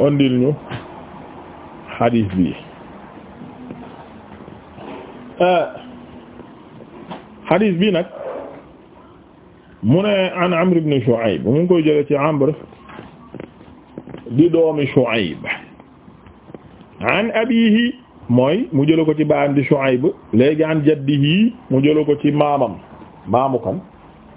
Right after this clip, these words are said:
hein? Parce que jadd bi mooy Abdallah ibn Amr ibn al-As, mooy maamu Amr, waaw.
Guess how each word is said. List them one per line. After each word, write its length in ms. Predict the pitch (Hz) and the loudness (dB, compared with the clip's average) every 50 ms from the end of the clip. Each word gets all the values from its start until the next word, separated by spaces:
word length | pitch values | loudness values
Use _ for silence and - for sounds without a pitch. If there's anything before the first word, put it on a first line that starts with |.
| - - - - - - - - - - - 85 | -20 -20 -20 -20 -20 -20 -20 -20 -20 -20 -14 -8
hein? 260 | 85 95 107 127 170 - - - - - - - - - - - - - - - - - - | -4 -2 -2 -2 -2 -4 -8 -14 -20 -20 -20 -20 -20 -20 -20 -20 -20 -20 -20 -20 -20 -20 -20
Parce 120 | - - | -18 -12
que 120 | - 110 127 | -6 -2 0
jadd 240 | 135 139 143 139 | 0 0 0 0
bi 120 | 139 143 147 | 0 0 2
mooy 180 | 151 147 147 | 2 2 2
Abdallah 460 | 147 160 156 143 147 143 143 147 156 151 | 0 0 0 0 0 0 2 0 0 0
ibn 80 | 143 143 | 0 0
Amr 200 | 143 143 139 139 | 0 0 0 0
ibn 100 | 131 127 | 0 0
al-As, 340 | 113 107 95 85 78 73 - - - - - - - - - - - - - - - - - - - - | 0 0 0 -2 -4 -6 -10 -12 -16 -16 -18 -20 -20 -20 -20 -20 -20 -20 -20 -20 -20 -20 -20 -18 -14 -8
mooy 140 | - 104 123 | -4 0 2
maamu 320 | 131 139 147 160 165 156 165 | 2 2 2 2 0 0 0
Amr, 240 | 190 220 185 - - - - - - - - - - - - - - - - - - - - - - - | 0 0 -2 -4 -4 -6 -16 -20 -20 -20 -20 -20 -20 -20 -20 -20 -20 -20 -20 -20 -20 -20 -20 -20 -16 -12
waaw. 280 | - 87 85 78 - | -10 -8 -8 -8 -10